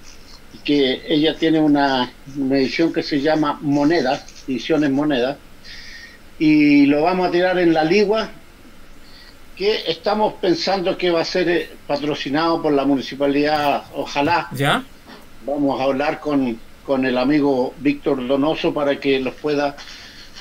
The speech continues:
Speaker 1: eh, patrocinar este libro, también con, con, eh, Ignacio, que somos amigos, Ignacio
Speaker 2: Ya.
Speaker 1: Villalobos Petorca y,
Speaker 2: Sí.
Speaker 1: por supuesto, Patricio Payares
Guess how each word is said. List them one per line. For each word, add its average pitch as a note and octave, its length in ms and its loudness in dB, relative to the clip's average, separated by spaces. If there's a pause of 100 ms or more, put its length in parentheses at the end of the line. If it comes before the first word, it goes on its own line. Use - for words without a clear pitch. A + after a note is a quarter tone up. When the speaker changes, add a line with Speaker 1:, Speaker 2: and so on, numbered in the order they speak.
(100)
Speaker 1:
eh, B2 320 2
patrocinar C3+ 600 -2
este E3 280 -2
libro, E3+ 360 2
también C#3+ 400 0
con, C3 440 -2 (260)
con, B2+ 220 -2
eh, B2+ 260 0
Ignacio, B2+ 600 -2
que C#3 120 -2
somos C#3 360 0
amigos, E3 380 4
Ignacio D3+ 320 0
Speaker 2:
Ya. D3+ 60 -2
Speaker 1:
Villalobos C#3+ 480 0
Petorca - 600 -6
y, G3+ 180 -4
Speaker 2:
Sí. E3 60 -2
Speaker 1:
por - 160 -6
supuesto, F3 420 -2
Patricio F3 460 -2
Payares E3+ 460 0